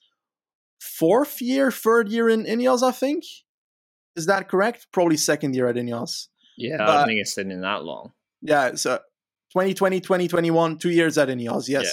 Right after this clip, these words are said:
Speaker 2: Yeah.
Speaker 1: my bad. And he's now twenty years old, was nineteen last year, was already riding nicely on Laguna Zanaya last year, better this year. So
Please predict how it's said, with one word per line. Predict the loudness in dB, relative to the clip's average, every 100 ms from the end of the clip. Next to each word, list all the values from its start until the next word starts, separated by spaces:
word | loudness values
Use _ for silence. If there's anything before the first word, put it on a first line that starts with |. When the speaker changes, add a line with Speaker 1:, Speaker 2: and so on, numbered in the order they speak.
| -6
Speaker 2:
Yeah. |
Speaker 1:
my | -6 -6
bad. | -4 -8 _ _ -20 -20 -6
And | -2 0
he's | 2 2 2
now | 0 2 0
twenty | 0 -2 0 0
years | 2 2 2
old, | 2 2 2
was | 0
nineteen | 0 -2 -2 -2 0
last | 2 2 0 -2
year, |
was | 0 0
already | 2 4 4
riding | 4 2 0
nicely | -2 -2 -2 -2
on | -2
Laguna | -2 0
Zanaya | -2 -2 -2 -2 0
last | 0 -2 0
year, | 2 0 -4 -20 _
better | -4 -2 0 0 0
this | 0 -2
year. | 0 0 0
So | 0 2 2 2